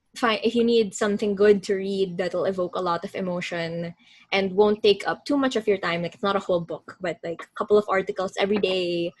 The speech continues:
or at least once a week, just to keep the reading habit going,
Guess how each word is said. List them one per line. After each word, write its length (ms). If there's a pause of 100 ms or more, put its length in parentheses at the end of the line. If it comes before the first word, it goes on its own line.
(180)
or 60
at 80
least 180
once 200
a 60
week, 240 (240)
just 240 (160)
to 80
keep 320
the 100
reading 300
habit 340
going, 460